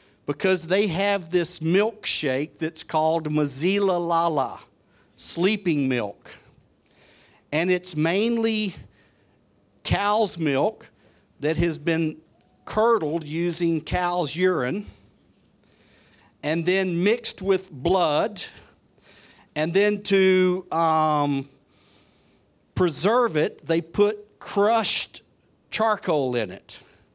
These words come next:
They put it in a gourd and they sit it aside for several weeks till it gets really fermented, and it's called sleeping milk,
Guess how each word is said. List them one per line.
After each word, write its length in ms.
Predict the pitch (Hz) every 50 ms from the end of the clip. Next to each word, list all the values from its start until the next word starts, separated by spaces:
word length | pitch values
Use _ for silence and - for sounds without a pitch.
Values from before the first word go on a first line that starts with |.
| _ _ _ _ _ _ _ _ _ _ _ _ _ _ _ -
They 100 | 143 143
put 260 | 143 - - 202 208
it 140 | 226 226 208
in 180 | 208 208 208
a 60 | 214 202
gourd 440 | 180 160 165 170 170 185 196 196
and 140 | 185 175 165
they 120 | 170 170 170
sit 340 | - - - 208 214 220
it 140 | 214 208 180
aside 580 | 190 180 - - 226 220 226 226 220 208 180 -
for 140 | - 175 160
several 580 | - - - 180 175 175 160 170 170 160 165
weeks 340 | 165 180 190 190 190 - -
till 220 | - 175 175 175
it 220 | 160 160 - - 151
gets 340 | 151 170 180 175 - - 175
really 340 | 175 190 202 202 196 196
fermented, 720 | 185 - - - 190 196 202 190 160 143 147 143 170 180 170
and 140 | 170 165 165
it's 180 | 165 165 -
called 600 | - - 185 170 170 175 180 185 185 185 175 - - - - - - - - - _
sleeping 640 | - - - - 202 233 233 226 220 202 180 165 156
milk, 420 | 151 147 135 113 104 - - -